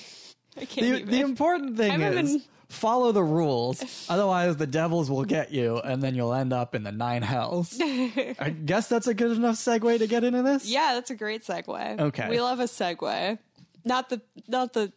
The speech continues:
Speaker 1: not the scooter.
Speaker 2: Not the Paul Blart Mall Cop segues?
Speaker 1: No, not the <laughs> segue that killed its creator. <laughs>
Speaker 2: Uh, yeah, so the last couple episodes we talked about the demons, and we talked about, uh, the Blood War.
Speaker 1: Yes.
Speaker 2: And their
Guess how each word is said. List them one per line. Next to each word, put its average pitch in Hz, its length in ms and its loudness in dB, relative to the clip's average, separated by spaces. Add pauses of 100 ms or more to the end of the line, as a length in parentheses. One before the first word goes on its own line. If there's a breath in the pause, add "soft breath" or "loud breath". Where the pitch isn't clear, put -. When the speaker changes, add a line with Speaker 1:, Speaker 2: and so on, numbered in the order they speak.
Speaker 1:
not 233 280 -4
the 175 240 -6
scooter. 113 600 -6
Speaker 2:
Not 147 180 -2
the 151 60 -2
Paul 139 280 -2
Blart 127 460 -2
Mall 127 260 0
Cop 135 320 -4
segues? 160 500 0
Speaker 1:
No, 196 280 0
not 220 180 -2
the 262 60 -4
<laughs> - 20 -2
segue - 680 -2
that - 180 -6
killed 233 340 -4
its - 260 -6
creator. 196 680 -2 (200)
<laughs> - 580 -4 (1040 loud breath)
Speaker 2:
Uh, 185 380 2
yeah, 190 160 0
so - 160 0
the 233 40 4
last 247 160 0
couple 240 200 2
episodes 208 340 2
we 151 60 -2
talked 175 200 -2
about 147 160 -2
the 120 60 -10
demons, 170 400 0 (300 soft breath)
and 135 80 -6
we 123 60 -4
talked 131 240 -4
about, 123 280 -2 (460 loud breath)
uh, 110 220 -2
the 107 80 -6
Blood 170 240 0
War. 117 400 -6
Speaker 1:
Yes. 202 360 -6
Speaker 2:
And 120 280 -2
their 117 280 -4